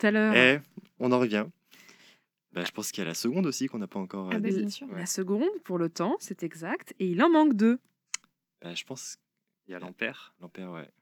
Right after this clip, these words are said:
Speaker 1: L'ampère, c'est pour calculer quoi ?
Speaker 4: Euh, le courant électrique.
Speaker 1: Ouais, l'intensité du courant
Speaker 4: L'intensité
Speaker 1: électrique.
Speaker 4: électrique.
Speaker 1: Une dernière, et alors celle-ci, elle est pas très connue.
Speaker 2: La
Speaker 4: Le
Speaker 2: lumière,
Speaker 4: becquerel.
Speaker 2: non ?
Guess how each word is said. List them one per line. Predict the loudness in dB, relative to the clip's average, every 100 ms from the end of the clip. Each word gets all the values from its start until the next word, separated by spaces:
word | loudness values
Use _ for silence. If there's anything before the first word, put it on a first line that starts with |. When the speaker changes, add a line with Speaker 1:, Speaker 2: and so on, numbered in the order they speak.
| _
Speaker 1:
L'ampère, | 0 0 2 0 0
c'est | -4
pour | -6 -4
calculer | -4 -2 -2 -4
quoi ? | 0 -2 -2 _ _ -16
Speaker 4:
Euh, | -14 -12
le | -14
courant | -14 -12 -10
électrique. | -10 -12 -18 -12 -10
Speaker 1:
Ouais, | -10 -12
l'intensité | -14 -14 -16 -14 -12
du | -12
courant | -12 -12
Speaker 4:
L'intensité | -8 -10 -10 -6
Speaker 1:
électrique. | -6 -6 -6
Speaker 4:
électrique. | -6 -8 _ _ _ _
Speaker 1:
Une | 6 8 8
dernière, | 6 6 4 4 2 0 0
et | 0
alors | 0 -2
celle-ci, | -4 -8 -6 -2 -2 0
elle | -2
est | -2
pas | -8
très | -10 -8
connue. | -4 -2 -2 -4 -8 _
Speaker 2:
La | -4
Speaker 4:
Le | 0
Speaker 2:
lumière, | 2 2 2
Speaker 4:
becquerel. | 0
Speaker 2:
non ? | -2